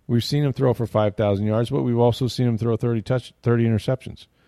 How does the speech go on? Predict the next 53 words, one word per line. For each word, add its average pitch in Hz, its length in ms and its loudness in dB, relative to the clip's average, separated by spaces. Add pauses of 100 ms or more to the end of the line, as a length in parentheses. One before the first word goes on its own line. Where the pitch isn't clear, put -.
(400)
and 107 140 -2
thirty-three 113 380 2
touchdowns. 95 540 -2
So, 110 280 -2
you 117 100 0
know, 104 120 2
does 98 300 -2
he 107 180 -6
have, 110 260 -2
have 104 180 -2
they 107 100 0
coached - 400 0
that 110 180 2
out 110 200 0
of 104 80 -2
him 85 140 -4
without 101 380 -2
Peyton 104 360 -4
there? 113 320 0 (320)
And 113 100 0
I 170 80 4
believe 156 300 2
that 107 180 -2
Peyton 127 340 -2
protected 98 540 -4
him. 80 200 -4
I 101 120 -2
think 139 340 -4 (300)
he 135 160 0
played, 131 340 0
in - 80 -8
fact, - 220 -4
I 92 80 -2
know 117 320 2
he 117 120 0
played 120 260 0
around 113 400 -2
his 92 120 -6
quarterback 85 480 -4
most 107 400 2
of 92 60 -4
the 76 100 -4
time, - 320 -8 (640)
uh, 90 380 -2
as 101 240 0
teams 107 260 0
are 92 80 0
wont 95 240 0
to 90 80 -8
do 127 200 0
with 123 100 -2
Jameis 80 340 -4
Winston. - 360 -8